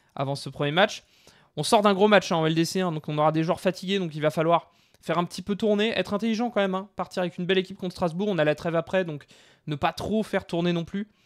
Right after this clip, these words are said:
quand même, mais trouver la bonne formule.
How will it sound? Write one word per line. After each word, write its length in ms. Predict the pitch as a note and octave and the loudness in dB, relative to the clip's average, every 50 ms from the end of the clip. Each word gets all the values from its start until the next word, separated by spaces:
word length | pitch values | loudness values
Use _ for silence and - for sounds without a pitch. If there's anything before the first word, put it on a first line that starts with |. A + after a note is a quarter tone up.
| _ _ _ _ | _ _ _ _
quand 100 | - D3+ | -6 -4
même, 260 | D#3+ D#3+ F3 F#3 F3+ - _ _ _ | -2 -2 -2 -2 -4 -10 _ _ _
mais 240 | D3+ D#3 E3 - - _ | -6 -4 -4 -6 -6 _
trouver 380 | - - - E3+ G3+ B3 G#3+ - | -12 -10 -4 0 0 0 0 0
la 120 | F3 E3+ E3 | 0 0 0
bonne 160 | G3+ B3+ B3 | 0 -2 -2
formule. 400 | - A3 F#3+ D#3+ C#3 B2+ B2+ | -2 -4 -4 -4 -8 -8 -10